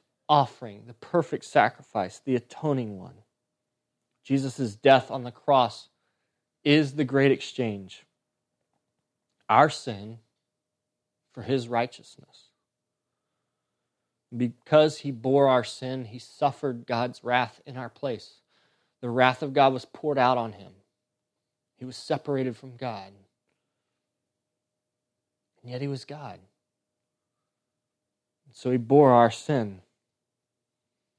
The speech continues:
Because we've received his righteousness in this exchange,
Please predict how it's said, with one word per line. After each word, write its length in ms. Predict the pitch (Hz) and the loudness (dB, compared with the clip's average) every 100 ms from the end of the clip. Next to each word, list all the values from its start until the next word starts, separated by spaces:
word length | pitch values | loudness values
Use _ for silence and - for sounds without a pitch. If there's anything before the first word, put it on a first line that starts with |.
| _ _ _ _ 117 | _ _ _ _ 0
Because 460 | 123 113 147 135 | 0 4 4 4
we've 240 | 135 127 127 | 4 4 2
received 500 | 120 - 175 165 175 | -2 0 2 4 6
his 220 | 196 170 | 4 6
righteousness 720 | 170 160 - 135 - 123 - | 4 4 2 -12 -6 -6 -4
in 120 | 127 | -6
this 180 | 120 - | -6 -8
exchange, 560 | 127 - 139 127 127 | -12 0 4 4 2